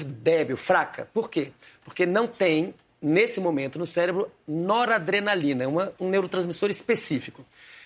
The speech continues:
Esse neurotransmissor é importante pra, pra manter a memória. Se a pessoa se deixa ficar na cama, tranquilamente, com papel e lápis, e pega aquele fiapinho de memória e começa a puxar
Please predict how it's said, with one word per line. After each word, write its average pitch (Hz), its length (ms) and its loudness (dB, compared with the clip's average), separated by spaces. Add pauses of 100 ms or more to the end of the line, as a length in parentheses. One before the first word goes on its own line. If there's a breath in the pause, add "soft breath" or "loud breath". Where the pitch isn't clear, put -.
(140 loud breath)
Esse 220 220 2
neurotransmissor 180 500 2
é - 20 4
importante 180 480 0
pra, 180 160 0 (280)
pra 165 180 0
manter 180 420 0
a 180 60 4
memória. 139 420 0 (560 loud breath)
Se - 160 0
a 294 40 4
pessoa 262 300 2
se - 220 -2
deixa 180 300 0
ficar 160 320 -2
na 160 100 -2
cama, 120 400 -6 (200)
tranquilamente, 170 800 -2
com 143 100 -14
papel 185 320 0
e 196 40 2
lápis, 135 420 -2 (360 loud breath)
e 175 120 -8
pega 202 460 0
aquele 202 200 0
fiapinho 254 680 0
de 190 100 -4
memória 160 320 2
e 147 40 -6
começa 165 260 0
a - 40 -10
puxar 170 540 -2